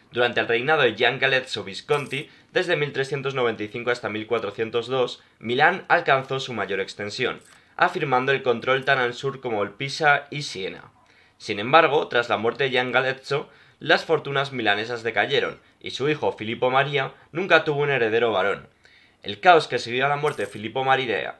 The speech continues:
en mil cuatrocientos cuarenta y siete fue lo que finalmente condujo a la breve época de la República Ambrosiana y el ascenso de la Casa de Sforza.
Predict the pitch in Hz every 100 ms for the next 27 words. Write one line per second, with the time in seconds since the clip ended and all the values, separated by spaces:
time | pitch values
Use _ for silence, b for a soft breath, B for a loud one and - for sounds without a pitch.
0 | - 110 113 127 127 139 135 127 104 -
1 | 95 92 90 - 143 139 131 B B B
2 | 160 180 180 160 135 131 135 131 127 117
3 | 120 147 135 110 113 117 117 120 123 127
4 | 117 101 98 107 107 135 139 131 104 92
5 | 98 - 143 123 139 117 151 143 139 127
6 | 139 107 101 113 113 95 - 110 - -